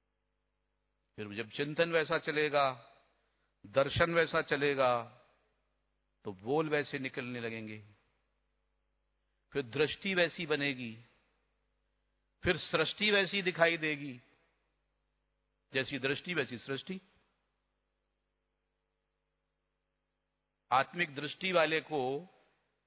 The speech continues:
कभी किसी का देह दिखाई देगा? नहीं दिखाई देगा। आत्मा पर ही बुद्धि, उसकी दृष्टि जाएगी।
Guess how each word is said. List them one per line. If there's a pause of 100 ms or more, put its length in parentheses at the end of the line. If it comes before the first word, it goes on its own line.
(320)
कभी
किसी
का
देह
दिखाई
देगा? (1800)
नहीं
दिखाई
देगा। (1000)
आत्मा
पर
ही
बुद्धि,
उसकी
दृष्टि
जाएगी।